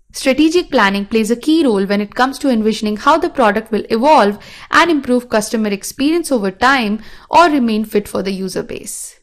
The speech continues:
Now let us go over some fitness checkup questions. So Alice, who is a product manager, and Bob, who is an S D E,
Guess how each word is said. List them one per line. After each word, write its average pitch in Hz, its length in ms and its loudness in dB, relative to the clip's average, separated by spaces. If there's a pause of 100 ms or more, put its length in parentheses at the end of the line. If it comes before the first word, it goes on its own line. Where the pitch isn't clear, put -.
(140)
Now 339 200 4
let 339 180 4
us 392 140 0
go 277 240 2
over 220 180 -2
some 320 280 -4
fitness 262 360 -2
checkup 233 420 -6
questions. - 760 -6 (2000)
So - 260 -4
Alice, 320 440 2
who 254 80 -2
is 233 120 -2
a 233 60 0
product 330 480 0
manager, 190 520 -4 (240)
and 349 240 0
Bob, 196 340 0
who 320 160 -2
is 359 120 -2
an 311 140 -2
S 320 160 -2
D 339 80 -4
E, 202 340 -6